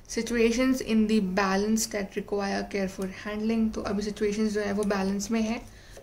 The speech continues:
पर उसको carefully handle करिए आप लोग। Dissatisfaction with life। तो आप में से काफ़ी लोग शायद dissatisfied हो, या ये पार्टनर dissatisfied अपनी life के साथ कि कुछ सही नहीं चल रहा है। Pay attention to your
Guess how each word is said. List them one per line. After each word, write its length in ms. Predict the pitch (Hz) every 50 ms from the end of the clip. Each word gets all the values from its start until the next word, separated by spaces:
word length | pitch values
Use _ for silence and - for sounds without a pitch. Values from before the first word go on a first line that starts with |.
| - -
पर 100 | - 214
उसको 160 | 214 214 233
carefully 440 | 220 - 220 202 202 202 - 220 226
handle 340 | 226 208 196 190 190 - 95
करिए 280 | 190 196 - - - -
आप 180 | - - - -
लोग। 160 | - - - - - - - - - - - - - - - - - - - - - 220
Dissatisfaction 1000 | 214 262 262 262 247 226 214 220 220 220 - 233 214 196 - - - 233 226 220 208
with 140 | 208 220 -
life। 320 | - - - - - - -
तो 80 | - -
आप 260 | - - 208 208 214
में 100 | 208 214
से 100 | 202 214
काफ़ी 240 | 202 208 196 202 208
लोग 200 | 208 208 202 208
शायद 220 | - 214 202 185
dissatisfied 760 | 190 214 208 - 254 240 - 214 190 - - 220 214 226 226
हो, 260 | 226 202 208 226 - - - - - - - - - - - - - -
या 60 | 202
ये 220 | 202 196 196 233 247
पार्टनर 360 | 247 247 214 208 - 226 208
dissatisfied 600 | 208 202 - 208 196 196 196 - - 202 202 208
अपनी 180 | 208 208 214 208
life 240 | 208 196 196 196 -
के 80 | 214 196
साथ 160 | 196 196 185
कि 120 | - 208
कुछ 200 | 202 226 220 220
सही 180 | - 214 202 202
नहीं 240 | 196 190 196 214 214
चल 200 | 220 208 196 180
रहा 180 | - 208 196
है। 160 | 196 214 220 - - - - - - - - - - - - - - - - - - - - - - - - - - - - - - - - - - -
Pay 100 | 240 233 240
attention 480 | 247 247 240 233 233 220 233 240 233 226
to 80 | 226 220
your 180 | 220 214 208